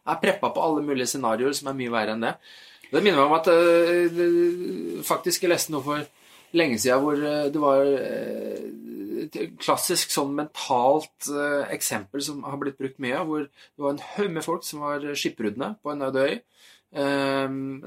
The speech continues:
det var, ehm, det var ikke Castaway og Wilson, men, eh, det var da masse folk, og det var da så lite mat, og de spiste rå, rå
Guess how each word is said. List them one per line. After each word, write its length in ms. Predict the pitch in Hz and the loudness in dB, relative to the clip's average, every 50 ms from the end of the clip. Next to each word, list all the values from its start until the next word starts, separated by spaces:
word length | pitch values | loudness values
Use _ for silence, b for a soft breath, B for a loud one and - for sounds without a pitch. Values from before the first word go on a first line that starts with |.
| 92 | -10
det 100 | - 151 151 | -10 -10 -8
var, 240 | 151 151 143 135 | -6 -2 0 0
ehm, 560 | 131 131 131 123 123 123 127 127 123 120 117 - b b b b b | 2 2 2 2 2 2 0 -2 -6 -8 -10 -12 b b b b b
det 80 | 143 | 0
var 60 | 143 139 | 0 0
ikke 160 | 110 - - - | 0 0 -4 -4
Castaway 420 | - 117 104 - - 120 120 127 131 | -2 -2 -2 -2 -2 -2 0 0 0
og 80 | 131 | 0
Wilson, 360 | 123 117 107 - - - 170 165 - - | -2 -2 -2 -4 -6 -8 -8 -12 -14 -8
men, 260 | 147 143 139 143 139 | -4 -2 -2 -2 -2
eh, 200 | 139 139 139 139 | -2 0 0 -2
det 120 | 135 143 139 | -2 -2 0
var 120 | 131 123 | 2 2
da 80 | 123 120 | 2 2
masse 380 | 120 139 - - - - - - | 2 0 -2 -2 -4 -6 -4 -2
folk, 380 | - - - 233 - - - - b b b b b b | -2 -2 -2 -4 -8 -18 -20 -20 b b b b b b
og 320 | 147 143 143 143 143 135 - - 160 | 0 2 4 4 2 2 -2 -4 -2
det 120 | 156 147 | 0 4
var 160 | 139 131 131 | 6 6 6
da 80 | 131 131 | 6 4
så 160 | 127 - 151 143 | 4 2 0 0
lite 220 | 131 117 - 131 | -2 -2 -4 -2
mat, 420 | 123 131 143 117 127 - - - - - _ - | 0 0 2 2 0 -2 -4 -6 -8 -8 _ -6
og 120 | 135 139 | -4 -4
de 80 | 139 131 | -2 -4
spiste 320 | - - 127 - - 131 | -6 -6 -8 -6 -4 -2
rå, 100 | 127 127 131 - - - 82 82 - - 147 139 | 0 0 0 0 -2 -4 -6 -6 -4 -2 2 4
rå 120 | 135 131 | 4 4